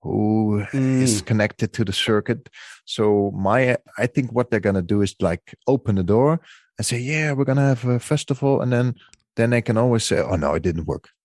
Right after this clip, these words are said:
Speaker 1: So I, I, I, uh, last Sunday I was biking uh, next to the circuit, and I saw them all building this and putting on signs. So
Speaker 2: So
Speaker 1: it
Speaker 2: it
Speaker 1: does,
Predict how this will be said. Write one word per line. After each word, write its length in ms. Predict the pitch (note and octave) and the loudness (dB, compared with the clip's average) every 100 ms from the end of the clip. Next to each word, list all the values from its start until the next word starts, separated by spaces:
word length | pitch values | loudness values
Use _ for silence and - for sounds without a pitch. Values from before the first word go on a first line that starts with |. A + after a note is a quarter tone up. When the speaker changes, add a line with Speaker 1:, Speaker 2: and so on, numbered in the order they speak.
| _ _ _ | _ _ _
Speaker 1:
So 300 | - E2+ D2 - _ _ _ _ | -6 -4 -4 -8 _ _ _ _
I, 160 | - F#2+ - | 0 0 0
I, 280 | F#2+ A2+ A2 | 0 2 0
I, 180 | - A2 - C3 A2 - | -2 -4 -6 -12 -8 -2
uh, 320 | G#2+ A2 - | 0 -2 -2
last 360 | A#2+ C#3 D3 - | 0 0 0 -2
Sunday 360 | D3+ C#3 B2+ | 0 2 2
I 60 | A#2+ | 2
was 220 | A#2+ - | 0 -2
biking 580 | G#2+ G#2+ A#2+ B2+ B2+ B2 - - _ - | 0 0 2 -2 -4 -4 -10 -20 _ -2
uh, 340 | G2+ G2+ G2+ | 2 2 2
next 260 | G2+ G#2+ - | 2 -2 -2
to 100 | A2 | -2
the 80 | G2+ | 0
circuit, 560 | - G#2 G2+ G#2 - _ - - _ - | 2 0 2 -2 -4 _ -20 -20 _ -2
and 140 | F2+ | 2
I 80 | F2+ | 2
saw 240 | - F2+ | 2 0
them 160 | E2+ E2 | 2 0
all 80 | D2+ | 0
building 960 | D2 D2 D2 D2 D2 D#2 D2 C2+ C#2+ | 0 0 0 -2 -4 -4 -6 -8 -10
this 200 | - - A#2+ - | -12 -14 -16 -14
and 320 | D#2+ D2+ D#2 - D#2+ _ _ - F2+ - _ _ - | -10 -10 -12 -16 -20 _ _ -14 -14 -16 _ _ -8
putting 220 | G2 E2+ | -4 -2
on 100 | E2+ | -4
signs. 520 | F2 - D2+ C#2 D2 - | -2 -2 0 -2 -6 -8
So 300 | - - - | -8 -10 -8
Speaker 2:
So 220 | - A2 | -2 0
Speaker 1:
it 40 | |
Speaker 2:
it 20 | |
Speaker 1:
does, 100 | G#2 | 2